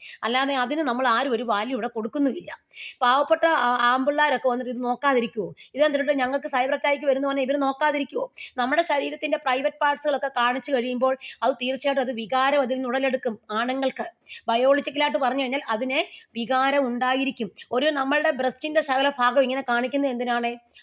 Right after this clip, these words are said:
അല്ലെങ്കിൽ നമ്മുടെ കക്ഷം കാണിക്കുന്നത് എന്തിനാണ്? അല്ലെങ്കിൽ നമ്മുടെ, ഏ, മറ്റ് നമുക്ക് കാണിക്കാൻ പറ്റാത്ത ഭാഗങ്ങളെല്ലാം കാണിക്കുന്നത് എന്തിനാണ്? ആണുങ്ങളെ, ഇത് ആണുങ്ങളെ നോക്കാൻ വേണ്ടിയാണെന്നല്ലേ അതിൻ്റെ അർത്ഥം? അല്ലെന്ന് ആർക്കെങ്കിലും പറയാൻ പറ്റുമോ? അല്ലാതെ എന്തിനാണ് ഇവരിങ്ങനെ കാണിച്ചുകൊണ്ട് വരുന്നത്?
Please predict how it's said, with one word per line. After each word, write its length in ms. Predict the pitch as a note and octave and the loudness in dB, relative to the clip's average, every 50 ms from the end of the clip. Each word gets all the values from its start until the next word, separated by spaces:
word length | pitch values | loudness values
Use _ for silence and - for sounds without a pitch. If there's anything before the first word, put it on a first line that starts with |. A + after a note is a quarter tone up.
| _ | _
അല്ലെങ്കിൽ 320 | - A#3+ B3+ C#4 C#4+ D4 C#4 | -4 -2 0 0 0 0 0
നമ്മുടെ 260 | C#4 C4+ C#4 C4+ C#4+ C#4 | 0 0 2 0 0 0
കക്ഷം 280 | A#3 - - C#4+ D#4 D4+ | -2 -2 -2 -4 -2 0
കാണിക്കുന്നത് 380 | D4 C4+ C4 B3+ C4+ B3+ C4 A#3+ | 0 0 0 0 -2 -2 -2 -2
എന്തിനാണ്? 480 | A3+ A#3 A#3 A#3+ A3+ A#3 A#3 A#3 A#3 - - - - - | -4 -2 -2 -2 0 0 -2 -2 -4 -8 -16 -12 -6 -4
അല്ലെങ്കിൽ 360 | A3 A#3+ C4 C#4+ C#4+ D4 C#4+ | -4 -2 -2 -2 0 0 0
നമ്മുടെ, 400 | C#4 C4+ C4+ C#4 C#4+ C#4+ C#4+ - - - - - - | 0 2 2 2 2 2 0 -2 -6 -14 -14 -2 0
ഏ, 80 | A3 A3+ | 2 2
മറ്റ് 300 | A#3 A#3 A#3 A#3 D4 D4 | 2 2 -2 -2 -2 -4
നമുക്ക് 280 | C#4 B3+ C4 B3+ B3+ | -2 -4 -4 -4 -4
കാണിക്കാൻ 400 | C#4 - B3 B3 C4+ B3 C#4+ C#4 | -2 0 0 0 0 -2 -2 -2
പറ്റാത്ത 360 | C4+ C4+ C4+ C4+ C4+ C4+ C4+ B3 - | -2 0 0 0 2 0 -2 0 0
ഭാഗങ്ങളെല്ലാം 580 | B3 A#3 A#3 B3+ C#4 C4+ B3+ A#3 B3 C4 C4 A#3+ | 0 0 0 0 -2 -2 -2 0 0 -2 -2 0
കാണിക്കുന്നത് 480 | A#3+ A3 A3 B3 B3 - C#4+ C#4+ C4+ A#3 | 0 -2 0 -2 -4 -4 -6 -4 -4 -4
എന്തിനാണ്? 520 | A#3 A#3 A3 B3+ B3+ A#3 A#3 A#3 A#3 A3+ A3+ - _ - - - - - - | -2 -2 -2 0 0 0 0 0 -2 -4 -6 -10 _ -20 -20 -20 -20 -4 -2
ആണുങ്ങളെ, 840 | A3+ A3 A3+ A#3 B3+ C4+ C#4 C#4+ C#4+ C#4+ D4 D4 D4 D#4 F4 G#4 - - - _ - | 0 2 2 2 2 2 2 0 0 0 0 2 2 2 2 0 -2 -8 -18 _ -8
ഇത് 140 | A#3 A3+ C#4 | -4 0 0
ആണുങ്ങളെ 420 | B3+ A#3 B3 C4 C#4 C#4+ D4 D4+ | 2 2 2 0 0 0 0 0
നോക്കാൻ 380 | C#4+ C4 C4 C4 - C#4 C#4+ D4 | 0 0 -2 0 2 2 2 2
വേണ്ടിയാണെന്നല്ലേ 760 | D4 C#4+ D4 D4 C#4+ C#4 C#4 C#4 C#4+ D4 D4 D4 D4 D4+ C#4 | 2 0 0 2 2 2 2 2 0 0 0 0 2 2 2
അതിൻ്റെ 240 | A#3+ B3 C4+ C4+ | 2 2 2 2
അർത്ഥം? 420 | C4 B3 - - - C#4 G#3 E3+ D#3+ - - _ - | 2 0 0 0 -2 -2 -2 -2 -8 -14 -10 _ -2
അല്ലെന്ന് 300 | B3 C4 C#4+ D4+ D4 C#4 | -2 0 0 0 0 2
ആർക്കെങ്കിലും 460 | C4+ C#4 C#4+ - D4+ D4+ D4+ D4+ C4+ | 0 2 2 0 0 2 0 2 2
പറയാൻ 240 | C#4+ C#4 C#4+ D4 C#4 | 2 2 2 2 0
പറ്റുമോ? 380 | C#4+ B3+ - C#4 A#3+ F#3+ E3+ - - _ - | 0 -2 0 -2 -4 -4 -4 -8 -12 _ -6
അല്ലാതെ 200 | A#3+ C#4 D4 C#4 | -2 2 2 2
എന്തിനാണ് 340 | C4 C4+ D4 D4 D4 D4 C#4+ | 2 2 0 2 2 2 2
ഇവരിങ്ങനെ 300 | C#4+ C#4+ C#4+ C#4+ C#4+ C#4+ | 2 2 2 0 0 0
കാണിച്ചുകൊണ്ട് 440 | C#4+ C4 B3+ C4+ C4 C#4 C#4+ C#4+ C4+ | 0 0 -2 0 0 0 0 2 2
വരുന്നത്? 360 | C#4 C4+ C4+ B3 C4+ C4+ | 2 2 2 0 -2 -4